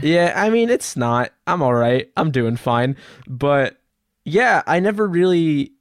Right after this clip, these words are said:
gravitated toward New Year's 'cause I guess I just never really got hooked on the idea. Like, it's a real, it's a pretty arbitrary reason to get excited, so I, I have a hard time getting excited about it.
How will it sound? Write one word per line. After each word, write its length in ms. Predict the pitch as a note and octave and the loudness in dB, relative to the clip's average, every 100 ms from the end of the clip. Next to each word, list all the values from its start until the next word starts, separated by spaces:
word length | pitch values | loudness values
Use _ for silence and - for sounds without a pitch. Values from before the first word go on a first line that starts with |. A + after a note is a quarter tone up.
| _ _ _ C3 | _ _ _ -6
gravitated 680 | C3+ C3+ C#3+ D3 D#3 D3 | 0 0 0 -2 -2 -2
toward 320 | - D3 D3 C3+ | -4 -2 0 0
New 120 | C3+ | 0
Year's 180 | D#3 D3+ | 0 -2
'cause 160 | C#3+ - | -6 -4
I 120 | C#3 | -2
guess 200 | C3+ F3+ | 0 0
I 100 | A#3 | 0
just 200 | A#3 D4+ | -2 -2
never 220 | D3 D3 D#3+ | -2 0 0
really 240 | D#3+ D3+ | 0 2
got 240 | D3+ D3+ C3+ | 0 -2 -2
hooked 300 | D3 D3+ E3+ | -4 -2 -2
on 140 | C#3+ | 0
the 140 | C#3+ | 2
idea. 460 | C3 A#2 A#2 C3+ F3+ _ _ _ _ _ _ | 2 0 0 0 0 _ _ _ _ _ _
Like, 600 | A#2 B2 A#2+ A2+ - _ _ _ _ _ _ _ _ - | -2 0 0 -2 -8 _ _ _ _ _ _ _ _ -6
it's 180 | C#3 E3 | -2 -2
a 80 | |
real, 160 | C#3 D#3+ | 0 0
it's 140 | C#3+ C3+ | -2 -4
a 40 | |
pretty 240 | F3+ D3 C3+ | -2 0 0
arbitrary 580 | C#3+ D3 - D3 C3 | 0 0 0 2 2
reason 360 | C3 C3 C3+ D3 | 2 2 2 0
to 80 | C#3 | 0
get 320 | A#2 B2+ - - | 0 0 0 -6
excited, 640 | B2 - C3 C3+ D#3 D#3 | -8 -2 0 2 0 -2
so 120 | - A#2+ | -2 -2
I, 100 | - | 0
I 100 | B2+ | -2
have 160 | C3+ | -2
a 40 | B2 | -2
hard 120 | C3+ | -2
time 200 | C#3 B2+ | -2 -2
getting 180 | B2+ B2+ | 0 -2
excited 400 | A2+ - B2 C3 | -2 -2 -2 -2
about 220 | D3 D#3+ | -2 0
it. 160 | E3+ | 0